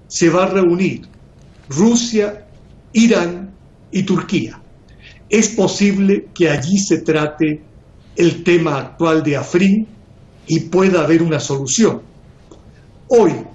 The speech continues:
en conferencia de prensa, el viceprimer ministro turco ha dicho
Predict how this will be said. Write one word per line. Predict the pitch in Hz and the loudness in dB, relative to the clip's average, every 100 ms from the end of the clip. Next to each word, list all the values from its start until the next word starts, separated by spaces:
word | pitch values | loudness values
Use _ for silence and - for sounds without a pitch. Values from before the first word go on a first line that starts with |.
| - - | -14 -6
en | 190 190 | -4 -2
conferencia | 180 170 - 165 226 247 - 240 | -2 -2 0 2 2 0 0 0
de | 170 | 0
prensa, | - 196 175 127 - - - - - - - - - - _ - | 0 -2 -2 -4 -12 -16 -20 -20 -20 -20 -20 -20 -20 -20 _ -2
el | 170 | 0
viceprimer | 165 233 254 - 165 160 190 190 | 2 2 0 -2 -2 0 0 0
ministro | 160 165 196 190 165 151 | 0 2 2 0 -2 -2
turco | 175 208 202 - 208 - - - - _ - | 0 -2 -2 -4 -6 -8 -20 -20 -20 _ -4
ha | 190 | 0
dicho | 190 196 190 180 185 190 | 2 2 2 0 -2 -4